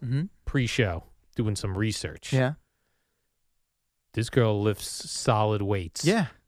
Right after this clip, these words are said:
Speaker 2: And then she put her, her stats in. She's thirty-four. She's a hundred seventy-five pounds.
Speaker 1: Really?
Speaker 2: Oh, she's got very muscular thighs. She
Speaker 1: Okay.
Speaker 2: did a, a lot of squats.
Speaker 1: So maybe her and Luke Voit in the weight room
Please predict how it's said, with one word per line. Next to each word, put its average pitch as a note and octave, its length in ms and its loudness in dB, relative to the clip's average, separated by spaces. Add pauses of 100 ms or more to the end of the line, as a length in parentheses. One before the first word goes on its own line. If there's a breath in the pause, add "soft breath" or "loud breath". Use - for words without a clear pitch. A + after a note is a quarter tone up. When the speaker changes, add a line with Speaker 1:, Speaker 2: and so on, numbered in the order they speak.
(840)
Speaker 2:
And B2+ 160 4
then C3 100 2
she C#3+ 160 -2
put C#3+ 300 2
her, A2+ 600 2
her A#2 100 4
stats C3+ 500 0
in. F#2 240 -2 (240)
She's - 320 -4
thirty-four. C3+ 880 2 (1200)
She's A#2+ 320 -2
a A#2 80 2
hundred C#3 500 0
seventy-five B2 680 2
pounds. G2 460 -2
Speaker 1:
Really? D#3+ 500 2 (140)
Speaker 2:
Oh, B2+ 320 2 (260)
she's - 200 -2
got C#3+ 160 4
very C3+ 240 4
muscular D#3 440 4
thighs. B2 400 2
She - 80 0
Speaker 1:
Okay. E3+ 440 4
Speaker 2:
did - 20 -4
a, A2 160 0
a - 20 0
lot A#2 300 2
of C3+ 80 0
squats. - 640 -2 (180)
Speaker 1:
So F3 120 -6
maybe D#3+ 240 0
her D#3 180 4
and D#3 120 4
Luke D#3 140 4
Voit D3+ 340 2
in C#3 40 -8
the C3+ 80 0
weight C#3+ 240 0
room B2+ 440 0